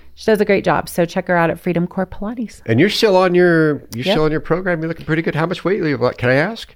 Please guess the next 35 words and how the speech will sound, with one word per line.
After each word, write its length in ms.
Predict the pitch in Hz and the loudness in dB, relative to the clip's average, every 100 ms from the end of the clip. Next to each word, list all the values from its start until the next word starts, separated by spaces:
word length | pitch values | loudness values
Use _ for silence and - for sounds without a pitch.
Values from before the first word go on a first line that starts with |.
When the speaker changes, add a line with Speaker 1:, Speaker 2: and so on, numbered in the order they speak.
| - | -20
Speaker 1:
Forty-five 1200 | - - - 180 190 220 208 175 175 175 170 - | -20 -16 -6 -4 -2 -4 -6 -8 -6 -6 -8 -12
pounds. 260 | - 180 - | -16 -14 -8
Speaker 2:
Forty-five 760 | - 113 139 139 - 120 123 | -2 2 2 0 -2 -2 -2
pounds. 640 | - 120 117 101 85 78 - | -4 -2 -2 -2 -6 -12 -10
Speaker 1:
Yep. 140 | - 87 | -2 0
Speaker 2:
Wow, 220 | 101 107 | 2 0
dude. 360 | 82 87 101 101 | 0 -2 -2 -4
Speaker 1:
That's 220 | - 180 | -2 0
why 120 | 208 185 | 2 0
we 100 | 170 | 0
called 260 | 185 165 | -2 -2
Jess, 300 | 165 151 - | 0 -2 -2
because 460 | - 170 196 175 - | -8 -2 -2 -2 0
<laughs> 120 | 226 | 0
now 160 | 208 175 | 2 -2
we 80 | 170 | -2
gotta, 360 | 165 180 175 - _ _ 214 | -2 -4 -6 -10 _ _ -8
gotta 220 | 185 156 | -4 -4
tone 260 | 156 - 165 | -6 -6 0
Speaker 2:
So 100 | 131 | 4
Speaker 1:
it 60 | 117 | 4
up, 60 | 120 | 2
Speaker 2:
you, 80 | |
Speaker 1:
so. 60 | - | 2
Speaker 2:
are 100 | 110 | 0
you 120 | 110 | 2
reaching 280 | 123 - 113 | 0 0 0
that 180 | 113 113 | 0 0
threshold 460 | 110 107 - 113 | 0 0 2 2
now 260 | 98 104 104 | 2 2 2
where 280 | 98 95 95 | 4 4 2
the 120 | 85 | 0
first 380 | - 98 95 - _ _ | 0 0 0 -2 _ _
forty, 460 | - - 95 95 92 | -20 -6 2 4 2
forty-five 800 | - 98 87 - 90 92 92 - | 2 2 2 0 0 2 0 -4